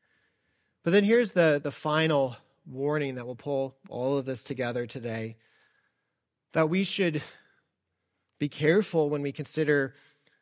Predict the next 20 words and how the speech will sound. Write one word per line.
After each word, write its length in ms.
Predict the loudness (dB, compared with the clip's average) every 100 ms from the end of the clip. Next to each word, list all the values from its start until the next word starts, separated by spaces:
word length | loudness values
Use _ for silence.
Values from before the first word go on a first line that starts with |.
| _ 0
cultivating 600 | 2 4 4 4 2 -4
friendship, 680 | -4 -4 -4 -2 0 0 -2
that, 180 | -4 -4 _ _ _ _ _ 0
that 140 | 0
we 140 | 2 0
remember 480 | 0 0 2 2
the, 320 | 0 -2 -4 -6
the 160 | -8 -8 -4
ultimate 720 | -2 -2 -4 -6 -4 -6 -8 _
friendship. 760 | _ -14 -12 -10 -10 -10 -12 -10
The, 160 | -10 -8 -12
the 80 |
deepest 840 | -12 -6 -4 -2 2 2 0 -8 -14
friendship 680 | -6 -4 -4 -6 -6 -6
should 240 | -6 -10 -4
be 160 | -4
our 160 | -2 -6
friendship 720 | -6 -4 -4 -4 -4 -6 -6 _ _ _
with 380 | -4 -4 -4 -12 _ _ _ -8
God. 520 | -4 -2 -2 -4 -10